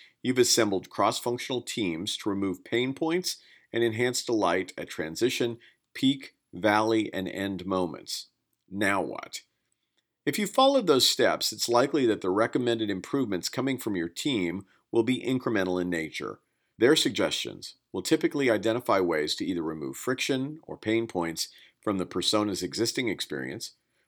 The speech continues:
or they'll address ways to drive your desired emotional customer state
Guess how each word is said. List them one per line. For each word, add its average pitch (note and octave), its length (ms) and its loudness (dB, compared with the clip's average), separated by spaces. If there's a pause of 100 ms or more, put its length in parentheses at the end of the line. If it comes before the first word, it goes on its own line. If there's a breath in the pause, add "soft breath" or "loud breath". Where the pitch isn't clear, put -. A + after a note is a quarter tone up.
or C#3+ 160 6
they'll E3+ 220 6
address B2 380 2
ways G#2+ 320 2
to G2+ 140 -8
drive G2 460 2
your G2+ 140 -2
desired G2 480 2
emotional F#2+ 420 -2
customer G#2+ 460 -4
state D#2 460 -4